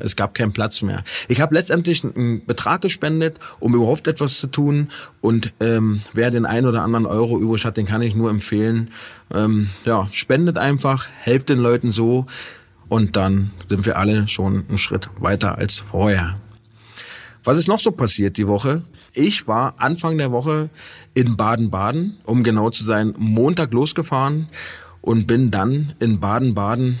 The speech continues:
nach zehn Stunden Autofahrt, also wirklich war so eine anstrengende Fahrt, Stau, Hitze, ja, war wirklich verrückt. Aber was mir am meisten aufgefallen ist auf dem Weg dahin, vielleicht kennt's ja der ein oder andere von euch, diese Toilettenhäuschen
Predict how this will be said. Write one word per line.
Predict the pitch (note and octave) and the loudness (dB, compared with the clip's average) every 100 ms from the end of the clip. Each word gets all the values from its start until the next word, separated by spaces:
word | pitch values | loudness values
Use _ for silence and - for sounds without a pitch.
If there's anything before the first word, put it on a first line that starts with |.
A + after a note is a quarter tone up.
| - | -6
nach | - A2 - | -2 -2 -2
zehn | - - E3 E3+ | -8 -2 2 2
Stunden | F3+ - D3 D3+ | 0 0 2 2
Autofahrt, | C3+ G#2 C3+ D#3 - G#2+ A#2 D3 - - - | 2 2 2 0 0 0 0 -2 -10 -18 -4
also | A2+ A2 | 0 2
wirklich | A2 B2+ G#2+ | 2 0 -2
war | A2 G#2+ - | 0 0 -2
so | G#2+ B2 | -2 0
eine | D3 | 0
anstrengende | - G2 - G2 G2+ G#2 | 0 -2 -2 0 0 0
Fahrt, | G#2+ A2 C3 - - - | -2 -2 -2 -8 -16 -12
Stau, | - - B2 A2+ B2 B2 B2 - - | -8 -4 0 2 2 2 -2 -10 -2
Hitze, | D3 C3+ - B2 A#2 A#2+ - _ _ | 0 0 0 2 2 -2 -8 _ _
ja, | - A2 A2 | -2 0 2
war | A2 | 0
wirklich | B2+ C3+ - | 0 0 0
verrückt. | A#2 C3+ F3 - | 0 0 -4 -6
Aber | A#2+ A2+ | 0 2
was | A#2 G#2 | 0 0
mir | A#2+ G2 | 0 2
am | A#2 | 4
meisten | A#2 D#3 G3+ - | 4 2 0 -2
aufgefallen | - C3+ - - G2 G#2 | -2 0 -2 -2 0 0
ist | G#2 | 0
auf | G#2+ | 0
dem | A2+ | 0
Weg | G#2+ A2 | 0 0
dahin, | A#2 A#2 C3+ D3 | 0 2 0 -2
vielleicht | - G#2 - | 0 0 0
kennt's | B2+ D3+ | 0 0
ja | - | 2
der | G#2 | 0
ein | - G2+ G#2+ | 0 0 0
oder | G#2 G#2 | 0 0
andere | G#2 A2+ A#2 A2+ - - - - | 0 0 0 -2 -10 -20 -20 -8
von | - A2 | 0 2
euch, | F#2+ A2+ C#3 - - - - - | 4 2 0 -4 -14 -20 -18 -2
diese | A2 F#2+ G#2+ F#2+ - _ - | 0 2 0 -2 -6 _ -8
Toilettenhäuschen | - G2 G2+ C3+ D#3+ D#3+ D#3 - A#2+ A#2 - - A#2 A#2 B2+ | -2 2 2 2 2 2 0 0 2 2 2 0 0 0 -2